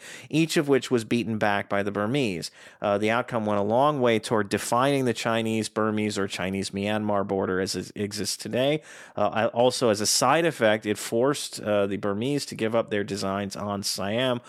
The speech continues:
or modern Thailand, uh, since they could not invade that region and guard against the Chinese invasion, uh, these Chinese invasions at the same time. Uh, also on December twenty-second, eighteen ninety-four, a French army captain named Alfred Dreyfus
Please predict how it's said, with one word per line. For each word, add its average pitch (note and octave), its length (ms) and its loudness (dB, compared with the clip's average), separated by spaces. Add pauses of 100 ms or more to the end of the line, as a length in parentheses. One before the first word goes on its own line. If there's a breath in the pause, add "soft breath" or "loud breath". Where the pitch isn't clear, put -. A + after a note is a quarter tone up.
(200 loud breath)
or G2+ 120 -2
modern G2 340 0
Thailand, A2+ 640 2 (340 loud breath)
uh, - 80 -2
since G2+ 220 -4
they G2+ 140 0
could A#2 200 -2
not G#2+ 280 2
invade G#2+ 680 2
that G#2+ 360 0
region G#2 400 -4
and G2+ 340 -4
guard G#2 300 2
against F#2+ 340 -6
the - 60 -10
Chinese F#2+ 460 -6
invasion, F2 500 -4 (320 loud breath)
uh, E2+ 140 -2
these E2 160 -6
Chinese E2+ 320 -6
invasions E2 440 -6
at D#2+ 120 -6
the - 80 -12
same - 260 -6
time. C2 400 -6 (1200 loud breath)
Uh, G2 60 0
also G2+ 680 4
on C3+ 60 2
December C#3 320 0
twenty-second, C3+ 560 2
eighteen A#2+ 540 -2
ninety-four, B2+ 840 0
a A2 160 -2
French A#2 380 -2
army B2 320 -2
captain B2 440 -2
named G#2+ 220 -2
Alfred A2+ 540 -4
Dreyfus B2 560 0